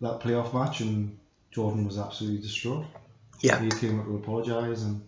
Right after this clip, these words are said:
Speaker 1: obviously we said that he had nothing to apologise, at least he took the penalty, but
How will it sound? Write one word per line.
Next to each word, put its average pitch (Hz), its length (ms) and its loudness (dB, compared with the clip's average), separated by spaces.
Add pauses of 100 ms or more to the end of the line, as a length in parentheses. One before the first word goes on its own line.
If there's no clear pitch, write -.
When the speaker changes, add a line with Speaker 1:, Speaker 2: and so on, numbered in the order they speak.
(760)
Speaker 1:
obviously 101 360 -6
we 104 60 -6
said 104 260 -4
that 104 140 -6
he 104 120 -6 (240)
had 104 160 -4
nothing 107 240 -2
to 101 140 -4
apologise, 113 500 -2
at 107 60 -2
least 107 300 -6
he 120 80 -4
took 117 80 -6
the - 80 -18
penalty, 123 360 2
but 113 200 -2